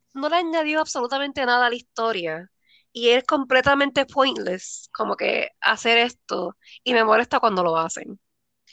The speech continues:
Como que, "Oh, Angelina Jolie es la protagonista, él es el nene lindo. Ah, como que they were in a relationship.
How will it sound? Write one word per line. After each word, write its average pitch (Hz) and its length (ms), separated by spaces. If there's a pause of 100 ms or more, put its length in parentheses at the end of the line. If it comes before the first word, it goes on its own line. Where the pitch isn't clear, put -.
(240)
Como 233 240
que, 240 100
"Oh, 254 240
Angelina 226 560
Jolie 262 240
es 269 40
la 277 80
protagonista, 277 960 (300)
él 196 180
es 220 80
el 240 140
nene 254 260
lindo. 247 600 (360)
Ah, 247 240
como 233 240
que 202 380 (600)
they 214 120
were 226 200
in 240 80
a 233 80
relationship. 180 680